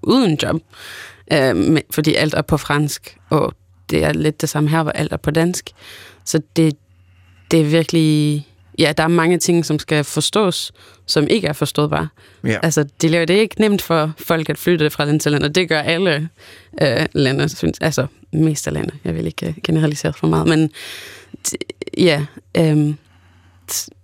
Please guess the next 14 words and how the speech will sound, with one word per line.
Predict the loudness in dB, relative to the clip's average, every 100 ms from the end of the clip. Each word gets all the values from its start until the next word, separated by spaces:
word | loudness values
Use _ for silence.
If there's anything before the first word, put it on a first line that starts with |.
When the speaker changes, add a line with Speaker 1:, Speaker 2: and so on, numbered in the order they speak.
| -4
Speaker 1:
altså | 0 2
for | 2
Frankrig | 0 0 0
er | -2
det | -2 -2
næsten | -4 -6 -4 -4
det | 0
samme | -2
som | 0 0
Danmark, | 0 -2 -2 -6 _ -6
hvor | -2
der | 2
er | 2
regler, | 2 2 2